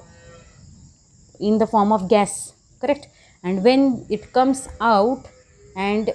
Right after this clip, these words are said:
there, uh, your eyes are having water, and those, the, that amino acid sulfur oxide goes in your eyes and chemical reaction takes place. What takes place?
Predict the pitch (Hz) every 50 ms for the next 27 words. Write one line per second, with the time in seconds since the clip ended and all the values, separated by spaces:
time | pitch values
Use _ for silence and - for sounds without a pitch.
0 | - - 202 226 233 240 233 240 262 269 262 247 240 233 - - 147 160 - -
1 | - 233 240 254 - 208 240 247 262 226 269 269 277 262 233 220 220 233 247 247
2 | 277 277 - 240 202 196 190 - - _ _ _ _ _ _ 180 185 202 208 190
3 | 175 175 262 277 285 262 - - - - 180 165 214 214 202 180 240 262 285 269
4 | - - 190 214 220 220 233 233 233 247 262 - - 170 196 220 214 - - 240
5 | 226 240 233 - 240 220 214 - 226 240 220 202 214 208 - - - 220 214 226
6 | 233 175 220 226 240 254 226 - - - 208 202 190 196 202 202 202 202 208 220
7 | 226 247 - _ _ _ _ _ _ _ _ _ _ _ 214 240 247 220 196 214
8 | 240 - - - _ _ _ _ _ _ _ _ - 180 185 190 196 - - _
9 | _ _ 269 269 269 285 285 285 320 311 302 285 277 269 269 262 247 247 - -
10 | - 254 254 254 247 - 240 240 - - - - 202 180 170 156 - - - -
11 | - _ _ _ _ _ _ _ 190 208 220 220 220 - - 247 240 - - -
12 | 247 254 277 311 294